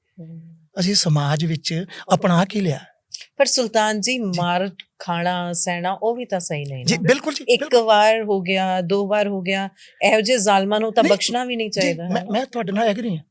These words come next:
Speaker 1: ਹਾਂ।
Speaker 2: ਮੈਂ ਐਗਰੀ ਹਾਂ। ਪਰ ਉਹ ਇੱਕ ਯੁੱਗ, ਅ, ਅਮ, ਲੰਘਿਆ, ਹੰਢਾਇਆ, ਅ, ਅਸੀਂ,
Speaker 1: ਹੂੰ।
Speaker 2: ਜਿਹੜਾ ਉਹ ਕਹਿੰਦੇ ਸੀ "ਧੀਆਂ ਵਾਲੇ ਨਹੀਂ ਹੁੰਦੇ।"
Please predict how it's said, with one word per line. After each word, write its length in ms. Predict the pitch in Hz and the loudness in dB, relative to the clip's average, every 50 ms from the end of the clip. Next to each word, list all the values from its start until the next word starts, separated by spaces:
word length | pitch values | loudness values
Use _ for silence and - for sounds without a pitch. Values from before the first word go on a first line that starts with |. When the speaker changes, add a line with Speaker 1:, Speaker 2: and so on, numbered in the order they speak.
| _ - | _ -16
Speaker 1:
ਹਾਂ। 160 | 165 170 170 180 | -14 -14 -8 -4
Speaker 2:
ਮੈਂ 140 | 180 185 202 | 0 0 0
ਐਗਰੀ 220 | 190 175 170 165 | 0 0 -2 -4
ਹਾਂ। 80 | 156 151 - - _ _ _ 214 | -4 -6 -10 -16 _ _ _ 4
ਪਰ 100 | 214 226 | 4 4
ਉਹ 340 | 226 - 233 214 226 - - | 6 4 2 0 0 0 0
ਇੱਕ 160 | 208 - - - 135 | -2 -2 0 0 2
ਯੁੱਗ, 200 | 180 175 165 190 | 2 2 2 2
ਅ, 300 | 254 - 190 175 185 - | 0 0 0 -2 0 0
ਅਮ, 420 | 160 160 160 160 160 160 - - - _ - | 0 0 0 0 -2 -2 -6 -10 -14 _ -6
ਲੰਘਿਆ, 360 | 160 151 151 165 170 240 208 139 - | -2 0 2 2 4 4 2 4 4
ਹੰਢਾਇਆ, 340 | 170 175 185 160 143 170 165 | 4 4 4 2 2 0 -4
ਅ, 680 | 143 - - - - - - - - 160 165 156 - | -6 -8 -14 -20 -20 -18 -12 -6 -4 -2 -2 0 0
ਅਸੀਂ, 260 | 160 - - 170 139 139 | 0 0 0 0 -2 -6
Speaker 1:
ਹੂੰ। 280 | - _ _ 190 190 | -10 _ _ -18 -4
Speaker 2:
ਜਿਹੜਾ 280 | 180 175 175 170 160 170 - - - - - - 170 | 0 4 4 4 4 2 -4 -14 -20 -20 -10 -6 -4
ਉਹ 240 | - - 185 180 180 | -2 0 0 0 2
ਕਹਿੰਦੇ 200 | - 175 170 185 | 2 2 2 0
ਸੀ 140 | - 240 226 | 0 -2 -6
"ਧੀਆਂ 380 | - _ - 202 165 156 147 | -10 _ -4 0 0 2 2
ਵਾਲੇ 180 | 139 135 139 135 | 0 -2 -4 -6
ਨਹੀਂ 280 | - 208 185 147 127 | -6 -8 -10 -12 -12
ਹੁੰਦੇ।" 260 | 135 151 - - - | -14 -16 -18 -20 -20